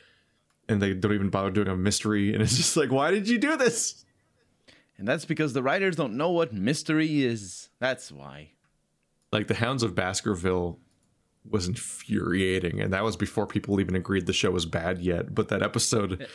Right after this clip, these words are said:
Speaker 1: was
Speaker 2: I, yeah.
Speaker 1: so <laughs> insufferable.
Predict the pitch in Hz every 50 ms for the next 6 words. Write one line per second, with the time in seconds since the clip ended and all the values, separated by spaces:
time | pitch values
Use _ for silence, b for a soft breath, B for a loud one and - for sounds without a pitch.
0 | B B B B B B B B B - 120 123 113 117 117 - - - 107 95
1 | 87 98 120 113 107 110 110 104 104 101 107 101 98 98 - - 139 - - -
2 | 240 233 - - 156 147 131 - 196 214 208 208 285 254 - - -